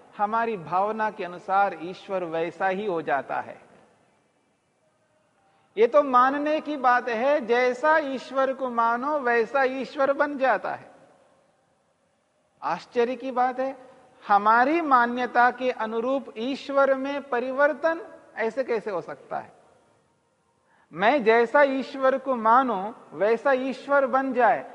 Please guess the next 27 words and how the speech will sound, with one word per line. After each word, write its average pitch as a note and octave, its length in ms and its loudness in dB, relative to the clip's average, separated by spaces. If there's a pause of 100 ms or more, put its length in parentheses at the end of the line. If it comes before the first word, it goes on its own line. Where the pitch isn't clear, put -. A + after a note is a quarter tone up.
(140)
यानी B3 200 -4
मेरी A#3+ 460 -2
मान्यता C4 600 0
के B3 180 -6
अनुसार A3+ 680 0
ईश्वर A3+ 500 -4
में A3 520 -6
बदलाव F#3+ 600 4
आता C4+ 300 4
है। B3+ 280 -4 (1120)
यानी B3+ 240 2
मैं B3 460 0 (240)
एक A3+ 200 -2
आत्मा A#3 540 2
हूं, C4+ 560 -4
एक A3+ 140 -4
मनुष्य B3 480 0
हूं, B3+ 380 -4 (480)
मैं A3+ 260 2
अपने C4 560 2
ज्ञान A3+ 500 0
के A#3+ 120 2
अनुरूप, A#3+ 520 0
अपनी A#3+ 580 -4
मान्यता A#3 640 0
के B3 140 -6
अनुरूप G3 460 -4